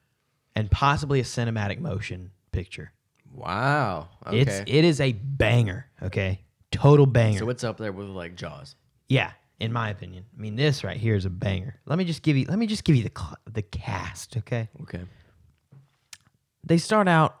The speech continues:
Speaker 1: with Matt Damon as the lead.
Speaker 2: Good.
Speaker 1: Mister Ripley.
Speaker 2: Mm-hmm.
Speaker 1: Okay.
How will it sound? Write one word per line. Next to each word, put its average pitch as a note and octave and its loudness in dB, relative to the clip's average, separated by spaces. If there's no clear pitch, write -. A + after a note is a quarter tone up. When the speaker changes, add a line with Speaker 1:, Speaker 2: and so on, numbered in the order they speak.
Speaker 1:
with A#2+ -4
Matt G#2+ -2
Damon E2+ -10
as F#2+ -6
the F2+ -14
lead. - -14
Speaker 2:
Good. - -12
Speaker 1:
Mister B2 2
Ripley. - -8
Speaker 2:
Mm-hmm. F#2 -8
Speaker 1:
Okay. G2 -4